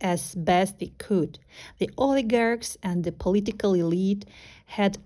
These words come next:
unlimited power and means. It was an era when the whole world was watching the scandal of President Clinton and Monica Lewinsky, and the population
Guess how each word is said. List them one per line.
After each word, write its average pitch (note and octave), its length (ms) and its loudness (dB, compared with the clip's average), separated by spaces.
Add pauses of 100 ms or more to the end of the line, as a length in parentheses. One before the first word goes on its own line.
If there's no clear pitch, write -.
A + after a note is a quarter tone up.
(100)
unlimited C#4 880 6
power F#3 420 2
and D#3+ 240 -2
means. - 480 -8
It - 160 -8
was G#3 320 4
an G3 220 6
era B3+ 360 2
when G3 380 2
the E3+ 80 -2
whole B3 400 -4
world C4+ 420 2
was F#3+ 260 0
watching A3 500 2
the - 100 0
scandal F#3 540 -2
of - 160 -8
President F3 580 -4
Clinton B3 500 -4
and F3 200 0
Monica E3+ 460 -4
Lewinsky, E3+ 680 -2
and F3 300 -2
the E3 100 -2
population D4 880 -2